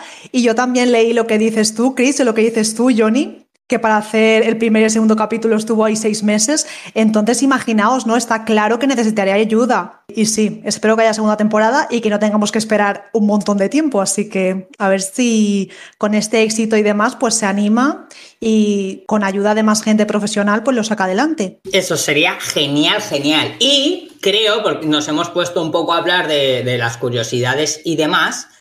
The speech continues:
Speaker 2: pero para quien no la haya, no lo haya visto, si hay alguno que aún no lo haya visto, hacemos, ¿no? Como normalmente iniciamos nuestras recomendaciones, que es hablando un poco de la historia, ¿no?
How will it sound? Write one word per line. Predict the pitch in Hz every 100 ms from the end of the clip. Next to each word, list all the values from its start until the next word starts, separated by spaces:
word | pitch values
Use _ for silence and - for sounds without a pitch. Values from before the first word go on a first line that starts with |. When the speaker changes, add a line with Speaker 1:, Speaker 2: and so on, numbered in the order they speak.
| _ _ _ -
Speaker 2:
pero | 262 262 269 269
para | 202 147
quien | 175 160
no | 180
la | 196 175
haya, | 156
no | 165 180 202
lo | 180
haya | 147 139
visto, | 151 240 - 208
si | 208 196
hay | 180
alguno | 156 160 294 320 190
que | 165 147
aún | 151 269 269
no | 156 214
lo | 180 147
haya | 196 214
visto, | 220 269 - 214 302 - - -
hacemos, | 160 - 170 208 185
¿no? | 208
Como | 226 202 175
normalmente | 165 156 175 180 180 214 208 - 180
iniciamos | 165 147 180 170 190
nuestras | 202 - 180 170
recomendaciones, | 160 156 151 143 123 214 226 247 -
que | 156
es | -
hablando | 170 175 160
un | 151
poco | 160 208 220 - -
de | 143
la | 131
historia, | 127 - 156 127 113
¿no? | 139 233